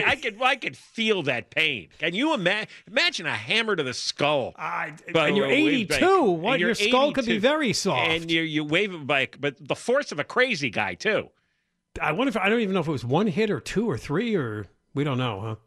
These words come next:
Speaker 1: I think it, it sounded like one, but all the information is so bad.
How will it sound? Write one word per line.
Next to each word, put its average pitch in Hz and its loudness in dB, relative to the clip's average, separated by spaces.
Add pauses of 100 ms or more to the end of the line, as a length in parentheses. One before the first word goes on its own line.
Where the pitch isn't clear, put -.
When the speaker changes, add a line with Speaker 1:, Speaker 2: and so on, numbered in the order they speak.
(420)
Speaker 1:
I 139 4
think 277 0
it, 170 -2
it 180 -2
sounded 220 0
like 143 2
one, 113 -2
but 139 -2
all 254 2
the 180 2
information 113 -4
is 101 -10
so 127 0
bad. 85 -4